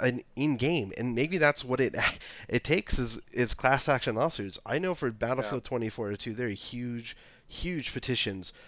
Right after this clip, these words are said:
Speaker 1: demanding refunds from E A for giving you this product that's not finished,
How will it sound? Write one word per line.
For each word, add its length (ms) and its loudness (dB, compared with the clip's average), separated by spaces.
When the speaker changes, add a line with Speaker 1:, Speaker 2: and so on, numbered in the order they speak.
Speaker 1:
demanding 420 2
refunds 600 -6
from 300 -2
E 100 -2
A 180 2
for 480 -6
giving 380 -2
you 120 -4
this 200 -6
product 400 2
that's 240 -6
not 180 0
finished, 500 -6